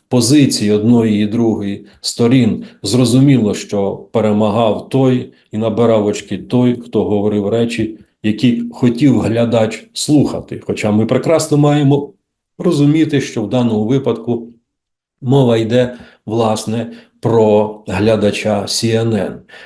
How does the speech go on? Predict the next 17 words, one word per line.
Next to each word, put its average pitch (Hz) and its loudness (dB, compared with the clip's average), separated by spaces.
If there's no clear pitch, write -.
Канал 160 4
має 113 2
свою 104 -2
історію, 117 0
свій 110 -4
бекграунд 104 0
і 110 -2
свій 123 2
авторитет, 117 2
і, 135 4
безумовно, 117 2
свого 110 0
глядача. 110 -2
Відтак, 123 0
треба 110 0
зрозуміти, 135 0
що 127 2